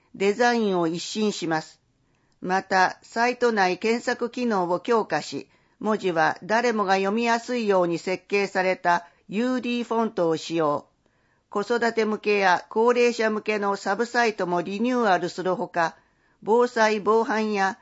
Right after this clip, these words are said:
市外向けのピーアールサイトも新たにオープンします。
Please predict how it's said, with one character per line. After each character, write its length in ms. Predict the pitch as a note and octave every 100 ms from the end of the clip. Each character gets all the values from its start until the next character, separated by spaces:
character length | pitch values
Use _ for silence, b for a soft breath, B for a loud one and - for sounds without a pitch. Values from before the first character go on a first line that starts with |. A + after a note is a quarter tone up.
| b b _
市 220 | - A3
外 260 | A#3+ B3 A#3+
向 120 | A#3
け 140 | A#3
の 140 | A3+ A3
ピ 240 | A3+ A#3
ー 140 | B3
ア 20 | A#3+
ー 40 |
ル 80 | A#3
サ 180 | A#3+ A#3+
イ 100 | G3+
ト 140 | F#3
も 220 | E3+ D#3+ -
新 240 | A#3 A#3
た 120 | G#3+
に 100 | F#3+
オ 160 | F#3 A3+
ー 40 | A3
プ 140 | F3+
ン 100 | E3
し 140 | -
ま 140 | D#3+ D3+
す。 200 | -